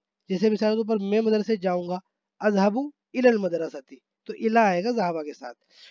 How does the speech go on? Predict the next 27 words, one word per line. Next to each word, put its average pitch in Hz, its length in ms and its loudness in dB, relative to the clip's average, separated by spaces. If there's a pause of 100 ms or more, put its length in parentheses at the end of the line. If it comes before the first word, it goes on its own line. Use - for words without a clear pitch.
(300)
انہوں 214 160 2
نے 240 100 4
چاہا 220 240 0
کہ 226 140 -2
وہ 226 140 2
جائیں 190 460 0
کسی 220 280 -8
دوسرے 190 480 -6
شہر 165 300 -10
کی 170 140 -14
جانب، 151 400 -14
بلد، 196 260 -6 (140)
شہر، 175 280 -12 (420)
آخر، 185 380 -6
دوسرا۔ 151 400 -12 (440)
وَيَعْبُدَ 180 600 -2
رَبَّهُ، 170 800 -4 (320)
دیکھیں، 214 240 2
یعبد 208 460 2 (160)
پہ 247 80 2
بھی 247 100 -2
ایفیکٹ 220 400 -4
پڑ 214 140 -4
رہا 214 140 0
ہے 226 140 4
ان 220 200 -4
کا، 160 160 -14